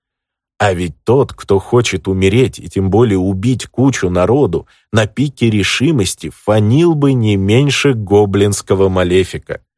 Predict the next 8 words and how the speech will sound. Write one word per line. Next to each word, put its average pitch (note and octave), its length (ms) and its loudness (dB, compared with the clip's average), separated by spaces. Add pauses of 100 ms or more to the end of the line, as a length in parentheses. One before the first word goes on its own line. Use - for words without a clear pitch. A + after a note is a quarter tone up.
(260)
Мне A2 460 2
это D3+ 200 0
было C#3 300 2
понятно, A#2+ 760 -2 (180)
и G#2 140 2
Майклу B2 600 0
наверняка F#2 720 0
тоже. D#2+ 540 -4